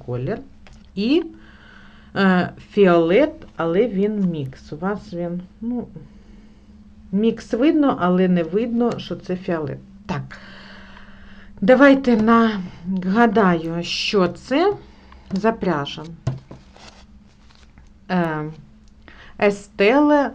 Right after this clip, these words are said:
Worsted. Е, в ста грамах двісті метрів, е, п'ятдесят акрил, сорок, е, шерсті, десять нейлон.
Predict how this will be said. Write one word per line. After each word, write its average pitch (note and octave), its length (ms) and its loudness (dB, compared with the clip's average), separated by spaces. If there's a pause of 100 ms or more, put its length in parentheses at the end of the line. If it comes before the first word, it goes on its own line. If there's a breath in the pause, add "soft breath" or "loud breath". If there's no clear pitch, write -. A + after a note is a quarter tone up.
(320 loud breath)
Worsted. - 520 -4 (760 soft breath)
Е, E3 260 -4 (160)
в F#3+ 320 4 (180)
ста - 460 4
грамах G#3 760 -2
двісті F#3 840 -2
метрів, E3 880 -6 (840 loud breath)
е, F3+ 120 0
п'ятдесят G3 1080 2
акрил, F3+ 720 0 (160)
сорок, F3+ 840 0
е, C#3+ 380 -4 (840)
шерсті, A3+ 800 -2
десять G3 520 -2
нейлон. D3+ 340 -4